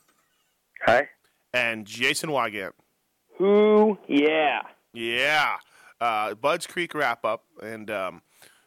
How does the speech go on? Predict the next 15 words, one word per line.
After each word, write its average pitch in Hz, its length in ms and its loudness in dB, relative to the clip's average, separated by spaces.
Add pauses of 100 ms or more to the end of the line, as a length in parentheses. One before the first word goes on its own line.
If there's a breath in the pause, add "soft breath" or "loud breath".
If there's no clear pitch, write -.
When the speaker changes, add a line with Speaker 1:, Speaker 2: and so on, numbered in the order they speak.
(120)
Speaker 2:
we're 113 100 -12
here 131 120 -6
to 120 60 -10
talk 120 260 -4
about 127 280 -8
that. 117 320 -2 (420)
Uh, - 80 -12
it, - 220 -14 (220)
it 143 120 -6
was, 139 140 -10
it 139 80 -8
was 143 220 -6
awesome 143 440 -2
the 131 120 -4
way 127 340 -2